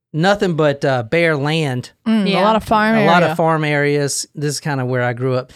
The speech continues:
Speaker 1: And here's the Baptist church. So keep this one in mind. This is the Green Hill Baptist Church. It
Speaker 3: Mm-hmm.
Speaker 1: still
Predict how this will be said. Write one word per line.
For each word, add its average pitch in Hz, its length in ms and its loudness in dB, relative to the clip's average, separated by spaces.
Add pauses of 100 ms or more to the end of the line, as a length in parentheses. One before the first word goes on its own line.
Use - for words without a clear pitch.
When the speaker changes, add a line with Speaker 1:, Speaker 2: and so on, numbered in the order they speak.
(240)
Speaker 1:
And 156 200 -2
here's 180 260 2
the 156 80 0
Baptist 143 460 0
church. - 600 -4
So - 220 -4
keep 147 300 -6
this 151 320 -2
one 156 160 -2
in 139 120 0
mind. 156 460 -2 (500)
This 156 420 -2
is 143 400 0
the 123 380 0
Green 247 360 2
Hill 185 280 4
Baptist 135 520 -2
Church. 165 440 -4
It 156 40 -12
Speaker 3:
Mm-hmm. 208 180 -4
Speaker 1:
still 139 400 0